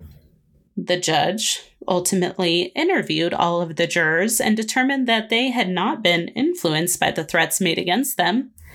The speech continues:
Um, so the jury was sent out to deliberate,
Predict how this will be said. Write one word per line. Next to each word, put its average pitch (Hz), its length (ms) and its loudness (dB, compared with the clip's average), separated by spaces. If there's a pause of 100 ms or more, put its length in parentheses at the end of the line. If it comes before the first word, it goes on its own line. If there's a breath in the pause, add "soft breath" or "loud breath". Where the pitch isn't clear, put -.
(1080 loud breath)
Um, 440 800 -2 (260)
so 196 680 0 (540 loud breath)
the 190 140 0
jury 202 320 2
was 277 200 0
sent 196 240 0
out - 200 0
to 202 100 -2
deliberate, 180 840 0